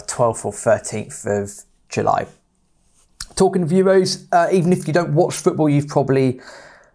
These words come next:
seen or read, uh, what happened to, uh, a Danish football player called Christian Eriksen, who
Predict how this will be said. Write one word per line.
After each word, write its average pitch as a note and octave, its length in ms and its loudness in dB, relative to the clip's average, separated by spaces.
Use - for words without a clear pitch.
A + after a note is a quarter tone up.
seen D3+ 760 0
or B2 360 4
read, C3+ 500 2
uh, A2 180 2
what A2 180 -2
happened A#2 340 -8
to, A#2 500 -2
uh, - 340 -2
a - 40 -12
Danish B2+ 380 0
football C3+ 260 -2
player D3+ 240 2
called D3+ 220 -6
Christian - 340 -4
Eriksen, C3+ 400 -2
who B2+ 520 2